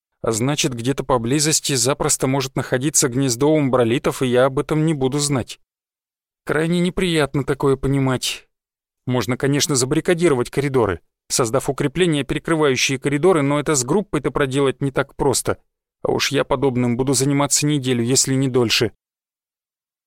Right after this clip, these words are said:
Наконец я нашел один из боковых входов, вскрытых мной еще в прошлый раз, и, установив магическую ловушку прямо за порогом,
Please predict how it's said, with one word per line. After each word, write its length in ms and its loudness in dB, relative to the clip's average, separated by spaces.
Наконец 440 0
я 80 0
нашел 300 2
один 240 2
из 80 0
боковых 500 -2
входов, 640 -2
вскрытых 560 -2
мной 180 0
еще 240 2
в 80 -8
прошлый 360 0
раз, 300 0
и, 80 0
установив 640 0
магическую 580 0
ловушку 400 0
прямо 300 0
за 100 0
порогом, 500 0